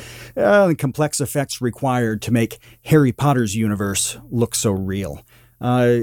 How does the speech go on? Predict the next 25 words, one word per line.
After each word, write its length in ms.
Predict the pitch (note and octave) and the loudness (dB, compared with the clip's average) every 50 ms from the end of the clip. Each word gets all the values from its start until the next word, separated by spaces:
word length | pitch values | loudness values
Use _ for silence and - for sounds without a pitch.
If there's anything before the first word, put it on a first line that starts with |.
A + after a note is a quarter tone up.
| - - | -2 -2
Eric 300 | - G3 A3 A#3 A3 - | 2 4 4 4 4 2
and 160 | F#3 D3+ C3+ | 0 -2 -2
Jake, 340 | G#2 A2+ C3 B2+ B2 A#2 - | -2 -2 -2 -2 -2 -2 -4
it's 140 | A#2 - - | -8 -8 -8
a 60 | A#2 | -10
great 400 | F#2+ G2 A2+ C3 D3+ D#3 D3+ - | -10 -8 -2 0 0 0 0 0
partnership 720 | - C3+ B2+ A#2 A#2+ A2+ - - - A2+ G#2+ - - - - - _ - | -2 -2 -2 0 -2 -4 -4 -4 -2 -2 -4 -4 -8 -16 -20 -16 _ -6
between 760 | G2+ A#2+ A2+ - - - C3 B2 A#2 A#2 A2+ A2 A2 A2 A#2 - _ - | -2 -2 -2 -2 -2 -2 0 2 4 4 4 4 2 2 0 -4 _ -4
two 240 | - C3 A#2+ A2+ | -2 0 0 0
creative 480 | G2+ - - A2+ G#2 G#2+ G#2 G2 F2+ - | 0 -2 -2 0 0 0 0 -2 -4 -8
talents. 460 | - G#2 G2+ G2+ F#2+ F#2+ F#2+ F#2 - | -6 -6 -4 -2 -2 -4 -4 -6 -6
It's 80 | G#2 - | -8 -2
kind 160 | - F#3+ F#3+ | 0 0 2
of 60 | D#3+ | 4
in 60 | D#3 | 4
that 140 | C#3 A#2+ A#2 | 2 2 0
same 400 | - - - C3+ B2+ B2 A#2 G#2+ | -2 -2 0 2 2 4 2 2
vein 380 | G2 A#2+ A#2 A#2 A#2 A2+ A2+ G#2+ | 2 2 2 2 4 4 2 2
as 240 | G#2 G2 - - - - - - - - | 0 -2 -4 -6 -10 -14 -20 -20 -18 -6
Elton 300 | - C#3+ C3+ C3+ C#3 B2 | -2 0 0 2 2 2
John 300 | G#2 A2 A2+ A2+ A2+ A2 | 2 2 2 2 2 2
and 120 | G#2+ G#2 G2+ | 0 0 2
Bernie 280 | A#2 A2 A2 G#2+ G#2 | 2 2 2 0 -2
Taupin 480 | - - C#3+ C#3+ C3+ - C3 A#2 G#2 G#2+ | -2 0 0 0 0 0 -2 -2 0 0
or 340 | G#2+ G#2 G#2 G2+ F#2+ F#2+ | 0 0 -2 -2 -4 -6